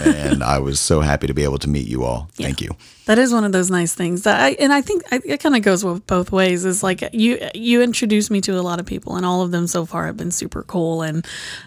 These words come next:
Speaker 2: um, it's, it's just always nice.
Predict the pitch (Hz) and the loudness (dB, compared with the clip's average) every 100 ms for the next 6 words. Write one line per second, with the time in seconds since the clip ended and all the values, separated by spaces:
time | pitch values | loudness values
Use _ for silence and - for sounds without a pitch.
0 | - - 165 156 147 160 - _ _ _ | -6 0 2 2 2 -2 -6 _ _ _
1 | 175 160 - 196 - 208 202 185 180 185 | -2 0 0 0 2 2 4 4 4 2
2 | 165 160 160 - | 2 2 0 -2